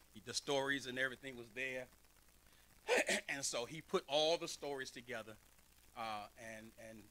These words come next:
and made, uh, the book of Luke and the book of Acts. Mark is different. He, he come up, um, in Christianity. He come up with the first century church. His mother invited the Christians into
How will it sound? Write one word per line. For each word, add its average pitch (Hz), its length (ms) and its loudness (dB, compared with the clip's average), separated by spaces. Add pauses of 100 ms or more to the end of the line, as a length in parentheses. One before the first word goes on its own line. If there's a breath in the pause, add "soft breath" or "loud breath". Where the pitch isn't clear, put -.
(100)
and 110 140 -12
made, 120 260 -8 (120)
uh, 101 260 -12 (140)
the 113 60 -16
book 113 280 -10
of 110 100 -10 (280)
Luke 123 160 -8 (340)
and 107 100 -12
the 107 80 -14
book 107 220 -16
of 104 100 -18
Acts. - 380 -14 (560)
Mark 175 260 8
is 156 100 -2
different. 151 420 -2 (120)
He, 151 280 -8
he 147 200 -10
come 147 240 0
up, 156 180 -2 (1000)
um, 117 420 -2 (380)
in 135 100 -8
Christianity. 139 680 -2
He 139 80 -10
come 135 260 -8
up 131 140 -10
with 131 120 -14
the 123 60 -16
first 135 280 -10
century 120 300 -16
church. 92 260 -18 (600)
His 113 200 -20
mother 143 240 0 (120)
invited 127 420 -4
the 120 60 -8
Christians 120 460 -8
into 131 220 -10